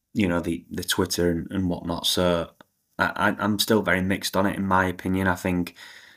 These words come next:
it's very clumsy from the defender, and if you go in and you're making clumsy, you're giving the referee a decision to make. Ultimately, he didn't give one, so I'm not complaining too much,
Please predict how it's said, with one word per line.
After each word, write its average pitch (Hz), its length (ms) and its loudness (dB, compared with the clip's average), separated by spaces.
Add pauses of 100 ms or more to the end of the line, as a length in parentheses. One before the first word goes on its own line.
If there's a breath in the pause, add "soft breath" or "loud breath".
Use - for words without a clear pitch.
it's 104 220 -2
very 87 380 0
clumsy 92 340 -2
from 92 160 -4
the 90 80 0
defender, 90 420 0
and 87 80 2
if 87 140 -4
you 92 60 -2
go 90 180 4
in 87 120 2
and 85 120 -4
you're 87 100 0
making 87 400 -4
clumsy, 90 320 0
you're 92 100 0
giving 90 460 0
the 90 140 -2
referee 90 340 0
a 90 40 0
decision 107 400 0
to 104 120 -2
make. 101 340 2 (280 loud breath)
Ultimately, 95 460 0
he 90 60 -2
didn't 92 220 -4
give 104 200 2
one, 101 320 -2
so 90 440 0 (480 loud breath)
I'm 110 120 2
not 107 120 2
complaining 98 420 0
too 107 220 4
much, - 400 0